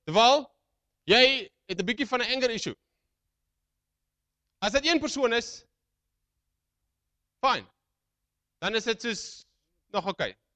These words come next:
Dan hoef jy nie te luister noodwendig daarna nie. Maar as die Here vir jou sê, "Okay, dan moet jy altyd luister." Eerstens, want hy is altyd die meerderheid. Maar as een persoon kom, dan is dit nog debatteerbaar. Maar as daar twee of drie mense na jou toe kom met dieselfde issue en die Here sal dit doen, ek kan vir jou 'n brief gee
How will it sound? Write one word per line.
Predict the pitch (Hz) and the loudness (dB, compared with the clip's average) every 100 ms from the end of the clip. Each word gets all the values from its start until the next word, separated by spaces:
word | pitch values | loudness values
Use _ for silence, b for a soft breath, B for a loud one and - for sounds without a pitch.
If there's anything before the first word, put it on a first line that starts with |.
| 143 | -4
Dan | 180 | -4
hoef | 226 | 0
jy | 269 | -2
nie | 233 | 2
te | 185 | 2
luister | 180 202 185 | 0 -2 -6
noodwendig | 170 147 151 139 | -4 -2 -2 -2
daarna | 131 117 95 | -4 -6 -12
nie. | 76 _ _ _ _ _ _ _ _ - | -18 _ _ _ _ _ _ _ _ -4
Maar | 180 | 0
as | |
die | 214 | 2
Here | 220 247 | 2 2
vir | 254 | 0
jou | |
sê, | 240 220 | 2 2
"Okay, | 202 208 | 2 2
dan | 208 | 6
moet | 220 | 6
jy | |
altyd | 220 233 | 6 2
luister." | 185 165 - 101 _ _ 214 | 0 0 -2 -14 _ _ 4
Eerstens, | 208 - 123 - _ _ _ _ _ | 4 0 -12 -14 _ _ _ _ _
want | 139 147 | 0 4
hy | 190 202 | 6 4
is | 202 | 2
altyd | 208 208 | -2 0
die | 196 | 0
meerderheid. | 165 160 131 107 _ _ _ _ _ _ _ _ - | 0 -2 -4 -10 _ _ _ _ _ _ _ _ -4
Maar | 247 | 0
as | 311 | 0
een | 320 | 0
persoon | - 311 | -2 -4
kom, | - 233 233 208 _ _ _ - | 2 2 2 -6 _ _ _ 0
dan | 220 | 2
is | 262 | 2
dit | 277 | -2
nog | 262 240 - - _ _ _ | -2 -2 -2 -18 _ _ _
debatteerbaar. | 175 185 202 247 226 156 135 | -2 0 0 4 4 4 0
Maar | 190 254 | 0 0
as | |
daar | 262 247 | 0 -4
twee | 311 359 330 | -2 0 0
of | 190 | 0
drie | 208 285 | 0 0
mense | 254 247 240 | 2 0 0
na | 226 | -2
jou | |
toe | 226 | -4
kom | - 254 | 0 2
met | 240 | 2
dieselfde | 220 - 277 294 | -2 0 2 2
issue | 285 247 | 2 0
en | 196 | 0
die | 202 | 2
Here | 240 294 | 4 4
sal | - 269 | 2 2
dit | 240 | 2
doen, | 202 269 | 2 2
ek | 247 | 2
kan | 233 | 0
vir | 202 | 0
jou | 226 214 | 2 2
'n | |
brief | 170 214 226 | 2 2 2
gee | 226 247 | 0 2